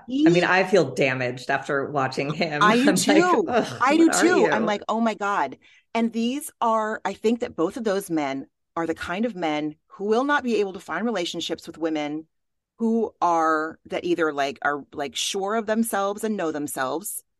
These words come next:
Speaker 1: Um, they're probably, yeah. I mean, I just, God help anyone who wants to date those two men after. I find that the thought of that just to be disgusting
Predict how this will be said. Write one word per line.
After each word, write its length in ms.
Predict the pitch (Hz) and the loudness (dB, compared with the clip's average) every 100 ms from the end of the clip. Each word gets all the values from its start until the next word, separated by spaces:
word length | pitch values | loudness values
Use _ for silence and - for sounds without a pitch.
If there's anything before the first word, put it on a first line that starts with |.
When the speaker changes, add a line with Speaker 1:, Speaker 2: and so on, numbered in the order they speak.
| _ _ _ _ _ _ | _ _ _ _ _ _
Speaker 1:
Um, 720 | 175 165 160 160 160 156 135 - _ _ _ _ _ | 0 2 0 -2 -4 -6 -10 -16 _ _ _ _ _
they're 340 | 185 170 165 - _ | -2 2 2 -2 _
probably, 540 | 196 196 208 214 214 - | -2 0 0 0 -2 -2
yeah. 380 | 165 147 135 - _ _ | -2 0 -2 -6 _ _
I 100 | 170 | -4
mean, 340 | 175 170 165 - | -2 -2 -2 -2
I 140 | 170 | -2
just, 220 | 180 202 151 | -2 -6 -2
God 240 | 180 196 | 0 0
help 300 | 175 180 - | 0 -2 -2
anyone 360 | 151 151 147 147 | -2 0 0 -2
who 100 | 151 | -2
wants 260 | 147 143 | -2 -4
to 100 | - | -8
date 240 | 123 143 139 | -4 -4 -2
those 180 | 180 | -6
two 160 | - 240 | -2 0
men 240 | 226 233 240 | 2 2 0
after. 460 | 220 233 247 254 - | -2 -4 -4 -2 -4
I 80 | |
find 440 | 180 - 170 170 165 | -8 -4 -2 -2 -2
that 240 | 160 147 - _ _ | 0 0 -2 _ _
the 140 | - 151 | -4 -4
thought 320 | - 160 165 | 0 2 2
of 80 | 180 | 2
that 200 | 190 196 | 0 -2
just 220 | 151 151 | -6 -16
to 40 | - | -8
be 120 | 156 | -8
disgusting 800 | 127 120 - 123 110 - 156 175 | -8 -12 -8 -6 -6 -4 -6 -6